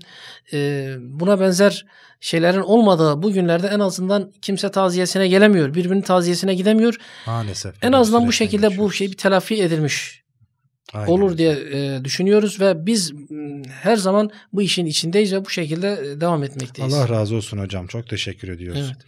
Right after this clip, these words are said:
Speaker 2: Peki hocam bu süreçte, e, insanların da merak ettiği bir şu, temizlik, camilerimizde bu temizlik ve dezenfekte çalışmaları nasıl oluyor?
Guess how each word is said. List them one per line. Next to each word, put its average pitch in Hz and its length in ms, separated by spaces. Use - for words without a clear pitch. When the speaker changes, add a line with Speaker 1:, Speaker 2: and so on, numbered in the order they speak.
Speaker 2:
Peki 147 180
hocam 147 400
bu 160 100
süreçte, 127 560
e, 104 300
insanların 107 540
da 101 80
merak 101 380
ettiği 101 420
bir 101 260
şu, 120 300
temizlik, 147 440
camilerimizde 131 720
bu 120 220
temizlik 113 480
ve 107 140
dezenfekte 104 520
çalışmaları 113 600
nasıl 123 280
oluyor? 110 280